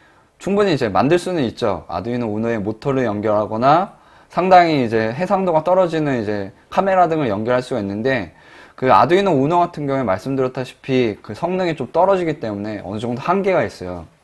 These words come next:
근데 이 라즈베리 파이 같은 경우에는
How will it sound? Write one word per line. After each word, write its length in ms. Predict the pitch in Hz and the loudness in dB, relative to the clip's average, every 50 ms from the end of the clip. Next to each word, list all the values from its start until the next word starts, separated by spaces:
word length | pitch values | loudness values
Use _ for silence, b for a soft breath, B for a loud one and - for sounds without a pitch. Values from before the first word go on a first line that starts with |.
| B B B B B B B B | B B B B B B B B
근데 160 | B 127 123 | B 0 2
이 80 | 123 123 | 2 4
라즈베리 500 | 113 101 98 110 120 143 143 151 147 139 | 4 4 4 4 4 2 2 2 0 0
파이 200 | - - 147 143 | 0 0 0 2
같은 260 | 135 123 - - 131 | 0 -2 -4 -4 -4
경우에는 640 | 117 113 110 107 110 113 123 147 151 127 95 82 | -4 -4 -4 -4 -4 -4 -2 -2 -2 -2 -4 -6